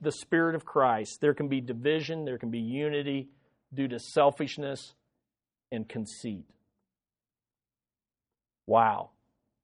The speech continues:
This rocks my world. And I hope it,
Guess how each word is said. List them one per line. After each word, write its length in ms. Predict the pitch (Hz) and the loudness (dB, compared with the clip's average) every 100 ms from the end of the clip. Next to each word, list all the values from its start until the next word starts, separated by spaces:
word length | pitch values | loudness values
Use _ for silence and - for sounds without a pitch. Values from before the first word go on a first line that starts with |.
| _ _ _ _ _ _ _ _ _ _ _ - | _ _ _ _ _ _ _ _ _ _ _ -6
This 180 | 160 | -2
rocks 300 | 143 139 131 | 4 4 4
my 200 | 135 127 | -2 -6
world. 360 | 120 120 - - - _ _ _ _ _ _ - | -4 -6 -8 -12 -18 _ _ _ _ _ _ -10
And 100 | 110 | -2
I 20 | |
hope 260 | 117 127 | 0 0
it, 120 | 127 | 0